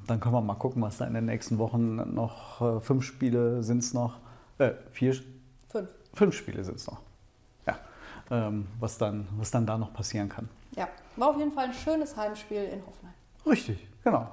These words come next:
Speaker 1: Und ein paar Leutchens von euch da. Das, äh, hat auf jeden Fall Spaß gemacht.
Speaker 2: Ja.
Speaker 1: Ähm, fünf Spiele sind's noch. Äh, du hast vorhin schon angewähnt, äh, angewähnt,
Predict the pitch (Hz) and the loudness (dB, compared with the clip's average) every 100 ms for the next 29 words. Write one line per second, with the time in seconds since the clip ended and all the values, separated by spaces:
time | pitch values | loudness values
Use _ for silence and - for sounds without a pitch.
0 | - 226 277 269 254 233 233 240 - - | -10 -2 2 2 2 2 0 -2 -8 -8
1 | - 185 175 160 165 160 156 - 156 135 | 2 4 6 4 2 -2 -2 -4 -2 0
2 | 117 127 123 - - - 120 - - - | 2 4 4 -2 -8 -4 -2 -2 -4 0
3 | 120 110 - - - - 147 190 135 165 | 2 2 -2 -12 2 8 8 8 4 4
4 | 151 143 - 127 120 120 104 104 - - | 4 0 2 0 0 -4 -4 -6 -10 -10
5 | - - 135 135 131 - - - 170 160 | -10 2 6 6 4 -4 -14 2 4 4
6 | - 170 165 170 185 196 190 190 - - | 2 6 6 4 2 0 -2 -2 -10 -18
7 | - 135 131 127 127 139 131 123 127 110 | -2 0 4 4 4 4 4 2 -2 -2
8 | 107 107 - 143 120 - 123 123 127 98 | -2 -4 -2 2 2 0 0 2 2 0
9 | 101 104 | -2 -4